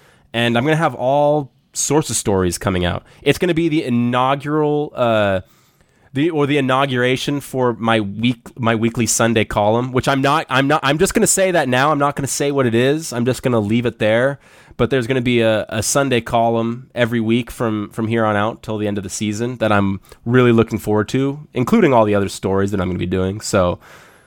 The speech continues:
yeah, that's kind of my, uh, my week one right there.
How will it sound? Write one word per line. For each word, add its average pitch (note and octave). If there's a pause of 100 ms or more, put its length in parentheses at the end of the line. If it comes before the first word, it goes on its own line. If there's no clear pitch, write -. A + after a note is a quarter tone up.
(140)
yeah, C3+
that's A#2+
kind D3+
of A2
my, B2
uh, G#2
my G2+
week A2+
one G#2 (160)
right G2+
there. A2